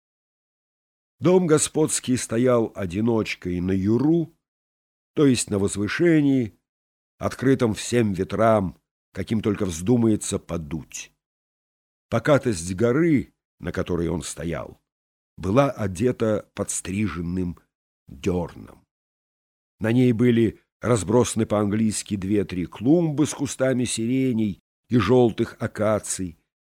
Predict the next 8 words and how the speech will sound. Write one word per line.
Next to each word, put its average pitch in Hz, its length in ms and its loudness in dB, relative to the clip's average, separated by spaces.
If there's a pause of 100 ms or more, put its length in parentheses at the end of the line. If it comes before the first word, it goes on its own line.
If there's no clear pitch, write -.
(280)
пять-шесть 95 500 0
берёз 117 480 2
с - 60 -6
небольшими 123 680 0 (160)
купами 113 480 0
кое-где 95 840 -4 (280)
возносили 101 580 -2
свои 87 460 -4